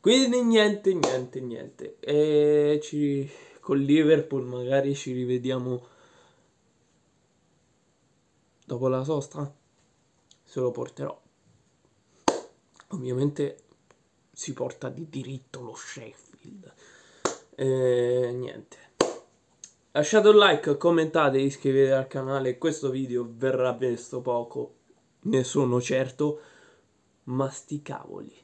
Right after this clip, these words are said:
sti cavoli. Siamo passati all'italiano perché, eh, perché sì, perché siamo italiani. Commentiamo il calcio inglese, ma siamo italiani.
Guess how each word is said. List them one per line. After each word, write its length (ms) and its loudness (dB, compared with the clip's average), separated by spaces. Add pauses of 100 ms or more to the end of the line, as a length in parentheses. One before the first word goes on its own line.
(180)
sti 320 -12
cavoli. 480 -8 (680)
Siamo 300 4
passati 560 -2
all'italiano 880 -2
perché, 420 -12 (920)
eh, 280 -8 (200)
perché 420 -14
sì, 520 -16
perché 380 -14
siamo 460 -4
italiani. 840 0 (380)
Commentiamo 640 6
il 100 0
calcio 300 0
inglese, 720 -4
ma 180 -16
siamo 380 -10
italiani. 600 -14